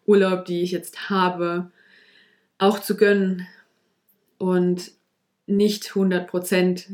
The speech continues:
zu geben, sondern, ja, siebzig bis achtzig. Ist auch okay. Ja. So.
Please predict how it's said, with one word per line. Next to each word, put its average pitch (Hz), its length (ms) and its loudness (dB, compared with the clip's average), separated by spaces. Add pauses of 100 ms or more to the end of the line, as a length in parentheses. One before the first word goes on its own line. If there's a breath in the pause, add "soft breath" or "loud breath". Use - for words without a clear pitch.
(120)
zu 190 160 -6
geben, 185 600 -2
sondern, 175 680 -4 (220)
ja, 196 360 -2 (320)
siebzig - 400 -14
bis 214 140 -12
achtzig. - 460 -14 (1160 loud breath)
Ist - 160 -14
auch 392 140 -4
okay. - 300 -16 (1700 soft breath)
Ja. 202 220 -6 (1800)
So. 208 320 -2